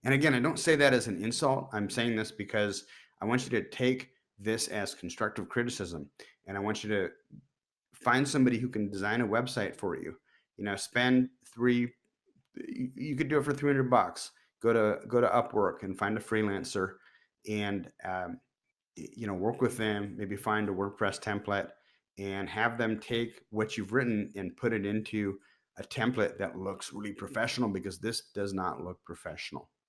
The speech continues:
Um, as you can see here, the button, the text is way too close to the button. The calls, the color scheme's just,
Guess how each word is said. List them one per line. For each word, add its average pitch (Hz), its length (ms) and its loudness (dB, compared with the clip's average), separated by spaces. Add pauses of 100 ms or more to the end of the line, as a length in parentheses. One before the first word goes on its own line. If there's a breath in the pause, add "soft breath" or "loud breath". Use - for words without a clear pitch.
(420 loud breath)
Um, 92 380 -2 (100)
as 113 180 0
you 120 60 0
can 110 100 0
see 110 240 0
here, 117 440 2 (280 loud breath)
the 104 80 -4
button, 113 560 4
the - 60 -4
text - 360 -4
is 98 120 -6
way 101 120 0
too 101 180 -6
close 95 260 -8
to - 80 -20
the 87 60 -6
button. 113 420 2
The 90 60 -2
calls, 110 420 -2 (160)
the 101 160 -2
color 113 260 0
scheme's 104 380 -4
just, 107 240 -4